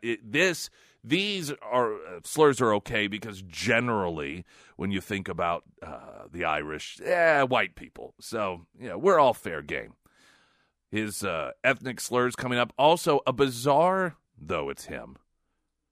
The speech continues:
false claim once again that he made, uh,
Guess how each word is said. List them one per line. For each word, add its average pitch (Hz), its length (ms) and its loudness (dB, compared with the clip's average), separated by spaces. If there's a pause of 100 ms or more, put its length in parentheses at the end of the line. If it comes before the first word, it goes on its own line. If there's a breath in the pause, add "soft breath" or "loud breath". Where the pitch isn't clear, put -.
(520)
false 151 360 4
claim 117 400 2
once 135 320 0
again 120 300 -2
that 104 100 -4
he 101 120 -4
made, 80 380 -4 (380 soft breath)
uh, 76 380 -2